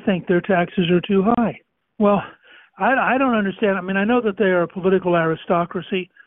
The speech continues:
and I know that they're isolated from the rest of us, but I don't understand how the Democrats could pass a multi-trillion dollar tax increase in a country where people already, three out of every four Americans,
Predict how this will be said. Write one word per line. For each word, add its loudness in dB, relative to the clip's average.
and 2
I 4
know 4
that 2
they're 4
isolated 2
from 0
the 0
rest 0
of 0
us, -2
but 2
I 2
don't 2
understand 0
how 2
the -2
Democrats 0
could -2
pass 2
a 2
multi-trillion 2
dollar 2
tax -2
increase -6
in 2
a 0
country -2
where 2
people 2
already, 2
three 4
out 2
of 2
every 2
four 0
Americans, -2